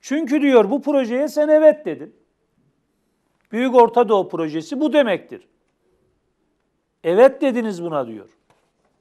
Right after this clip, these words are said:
"Neden arızalık çıkarıyorsunuz?" Kuzey Irak oluştu mu? Oluştu. Kuzey Suriye oluşmak üzere.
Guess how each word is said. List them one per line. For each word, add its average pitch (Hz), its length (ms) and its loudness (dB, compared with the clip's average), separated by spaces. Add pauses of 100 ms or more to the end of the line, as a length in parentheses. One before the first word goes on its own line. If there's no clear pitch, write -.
(720)
"Neden 175 300 4
arızalık 190 540 6
çıkarıyorsunuz?" 123 920 -10 (1000)
Kuzey 208 360 2
Irak 240 280 4
oluştu 233 400 -4
mu? 311 100 -14
Oluştu. 208 500 -10 (100)
Kuzey 190 320 -6
Suriye 220 540 -10 (840)
oluşmak 170 480 -8
üzere. 104 300 -18